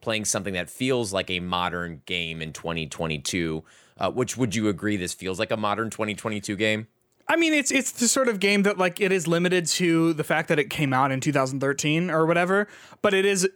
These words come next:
Speaker 2: a game that, like, if you didn't know that, you might just be able to be like, I don't know, like, there's just some weird elements in it. And, uh, some, some potentially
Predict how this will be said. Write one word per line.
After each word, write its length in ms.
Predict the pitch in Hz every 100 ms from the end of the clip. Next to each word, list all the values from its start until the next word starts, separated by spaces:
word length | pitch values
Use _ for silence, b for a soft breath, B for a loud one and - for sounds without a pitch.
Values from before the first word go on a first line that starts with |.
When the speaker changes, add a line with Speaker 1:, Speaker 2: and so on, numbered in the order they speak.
| 156
Speaker 2:
a 100 | -
game 260 | 165 170 170
that, 160 | 160 156
like, 280 | 151 131 _ _ -
if 160 | 160
you 120 | 175
didn't 320 | 170 165 170 151
know 200 | 151 151
that, 260 | 165 160
you 100 | 156
might 200 | 147 147
just 160 | 143 -
be 60 |
able 100 | 147
to 80 | 143
be 160 | 127 135
like, 160 | 127
I 120 | 196 202
don't 120 | 143
know, 100 | 139
like, 140 | 135
there's 160 | 147 135
just 100 | 147
some 140 | 143
weird 320 | 131 135 135 - _ -
elements 420 | 135 143 156 -
in 100 | 175
it. 100 | 175
And, 300 | 190 202 190
uh, 40 | 214
some, 260 | - 208
some 240 | 185 214 165
potentially 640 | - 202 170 170 151 139